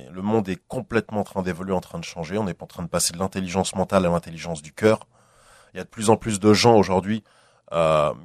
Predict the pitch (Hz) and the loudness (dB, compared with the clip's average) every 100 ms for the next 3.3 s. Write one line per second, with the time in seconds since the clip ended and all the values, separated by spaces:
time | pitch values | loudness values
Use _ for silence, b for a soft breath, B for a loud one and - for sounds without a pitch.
0 | 85 - 101 98 - 107 104 85 87 - | -20 -6 -2 0 -2 -2 -2 -2 -8 -16
1 | 104 - 87 85 101 - - 82 92 87 | -18 -12 -10 -10 -12 -12 -8 -8 -8 -10
2 | 90 - 104 85 85 98 87 - - - | -10 -10 -10 -10 -10 -12 -14 -10 -6 -6
3 | 120 98 131 | -6 -14 -18